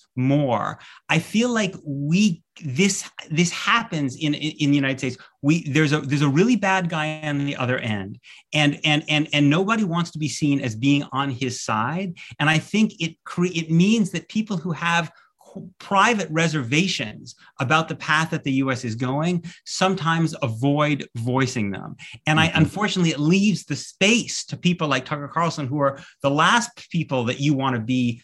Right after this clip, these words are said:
Speaker 1: the, the pole in this debate.
Speaker 2: Yeah, and I want to ask you a little more about Tucker in a minute because he's an interesting example here. Um, I, I have noticed that in blob circles, the, the blob, for listeners who don't know, is, you know, Ben Rhodes' term for, like, the sort of hawkish elite foreign policy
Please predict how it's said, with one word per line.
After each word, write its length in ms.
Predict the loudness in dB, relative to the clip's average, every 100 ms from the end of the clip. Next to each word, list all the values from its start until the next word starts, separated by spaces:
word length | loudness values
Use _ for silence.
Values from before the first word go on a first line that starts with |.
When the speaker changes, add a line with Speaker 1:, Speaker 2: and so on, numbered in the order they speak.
| _
Speaker 1:
the, 180 | 0 0
the 220 | 0 -4
pole 420 | -4 -2 -2 -2
in 160 | 0 0
this 160 | 0 -4
debate. 580 | -10 -10 -12 -18 -20 _ _ -20 -10 2
Speaker 2:
Yeah, 260 | 4 6
and 100 | 6
I 40 | 4
want 140 | 4
to 20 |
ask 180 | 2 4
you 80 | 4
a 40 |
little 140 | 4 2
more 100 | 2
about 180 | 0
Tucker 300 | -2 -4 -2
in 100 | -4
a 20 | -4
minute 220 | -6 -6
because 200 | -6 -6
he's 180 | -6 -6
an 60 |
interesting 360 | -10 -8 -8 -8
example 320 | -6 -6 -4
here. 180 | -4 -6 -10 -20 0
Um, 220 | 2 2 -2 _ _ -4
I, 120 | -2 2
I 80 |
have 180 | 4 6
noticed 300 | 6 6 6
that 140 | 4 4
in 140 | 2
blob 420 | 2 4 4 2
circles, 600 | -2 -2 -2 -4 -6 -6
the, 160 | -4 -6 -2
the 140 | -2
blob, 400 | 2 2 2 -2
for 260 | -8 -6 -4
listeners 400 | -4 -6 -8 -6
who 60 |
don't 180 | -4 -4
know, 180 | -6 -8
is, 160 | -8
you 60 | -8
know, 160 | -10 -12 -2
Ben 160 | -2 0
Rhodes' 380 | -2 -2 -6
term 280 | -6 -4 -6
for, 160 | -8 -8
like, 220 | -8 -6
the 100 | -6
sort 180 | -6 -8
of 80 | -2
hawkish 480 | 0 0 0 -2
elite 320 | -4 -4 -6 -4
foreign 260 | -4 -4
policy 520 | 0 0 0 -6 -10